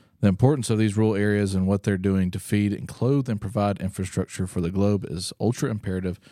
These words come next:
for humankind, and that's where we found this solution is needed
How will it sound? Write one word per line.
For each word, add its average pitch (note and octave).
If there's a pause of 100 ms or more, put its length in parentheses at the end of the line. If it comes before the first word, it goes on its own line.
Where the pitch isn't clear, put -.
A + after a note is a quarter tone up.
(360)
for G#2+
humankind, G2
and F2+
that's F#2+
where F#2+
we F2
found F2
this F2
solution F2
is -
needed F2